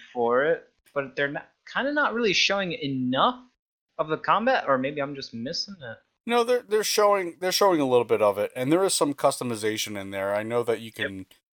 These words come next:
Speaker 2: you can be an elf, you can be a dwarf, you can be a human. I'm not sure about orcs or half orcs, half elves, things of that nature. Um, but there is a little bit of customization on that, and I,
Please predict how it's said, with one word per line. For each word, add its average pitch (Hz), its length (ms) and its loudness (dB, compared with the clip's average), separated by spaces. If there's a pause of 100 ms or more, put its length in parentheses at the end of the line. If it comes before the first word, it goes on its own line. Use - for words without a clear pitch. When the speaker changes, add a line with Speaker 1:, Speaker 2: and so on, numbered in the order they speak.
(160)
Speaker 2:
you 113 80 -10
can 113 120 -4
be 113 140 -2
an 107 80 -6
elf, 104 380 0
you 104 80 -14
can 98 160 -14
be 101 100 -8
a 95 80 -8
dwarf, 92 500 -6
you 95 100 -14
can 95 120 -14
be 95 100 -12
a 92 40 -14
human. 92 560 -14 (320)
I'm 107 120 0
not 170 160 0
sure 151 160 0
about 117 320 2
orcs 110 540 -4
or 92 200 -6
half 107 300 -4
orcs, 104 340 -2
half 98 220 -4
elves, 98 260 -2
things 95 260 -12
of 90 100 -20
that 90 160 -4
nature. 92 460 -14 (380)
Um, 90 440 -4
but 107 160 -8
there 127 120 2
is 123 120 -4
a 127 40 -6
little 123 160 -2
bit 117 120 -4
of 113 100 -4
customization 107 720 -4
on 92 120 -6
that, 92 220 -4
and 95 160 -10
I, 120 220 -6